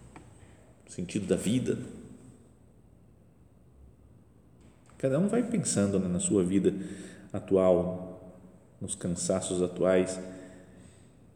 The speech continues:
E Jesus fala, "Todos vós que estáis cansados." Eu tô, Jesus, tô cansado, né, dos trabalhos, das preocupações, das coisas que eu tenho pra fazer.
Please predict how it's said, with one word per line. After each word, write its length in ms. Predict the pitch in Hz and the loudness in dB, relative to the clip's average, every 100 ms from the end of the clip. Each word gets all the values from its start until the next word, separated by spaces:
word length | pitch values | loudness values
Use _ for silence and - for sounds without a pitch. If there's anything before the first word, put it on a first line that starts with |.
| - | -4
E 80 | 98 | -2
Jesus 300 | 104 - - | 0 -2 -2
fala, 160 | 107 | -2
"Todos 680 | - 110 - 180 131 101 - | -2 -2 2 2 2 -2 0
vós 300 | 107 117 - | 2 2 0
que 60 | |
estáis 300 | - 92 95 | -6 -4 -4
cansados." 840 | - 95 - - - - - - - - - - - - - - - - - - - _ _ - - _ - - - - _ - - | -6 -10 -10 -6 -6 -6 -12 -16 -18 -20 -20 -20 -20 -20 -20 -20 -20 -20 -20 -20 -20 _ _ -20 -20 _ -20 -20 -20 -20 _ -20 -10
Eu 100 | 110 | -8
tô, 260 | 104 104 90 | -4 -2 0
Jesus, 340 | 87 90 92 | -2 -4 -6
tô 240 | - 120 95 - - - - - | -6 -6 -6 -10 -16 -18 -20 -8
cansado, 500 | 113 107 165 139 90 | -4 0 4 4 2
né, 80 | 87 | -2
dos 160 | 85 | -4
trabalhos, 640 | - - - 87 95 85 82 | -6 -8 -4 0 2 2 0
das 160 | 82 | -4
preocupações, 840 | - 80 - - - - 80 92 90 | -4 -4 -4 -8 -8 -6 -2 -2 -2
das 200 | 82 - | -4 -4
coisas 200 | 90 82 | -6 -4
que 80 | |
eu 60 | 85 | -6
tenho 160 | 87 87 | -8 -8
pra 160 | - | -10
fazer. 540 | - 85 82 82 90 | -6 -6 -2 -2 -2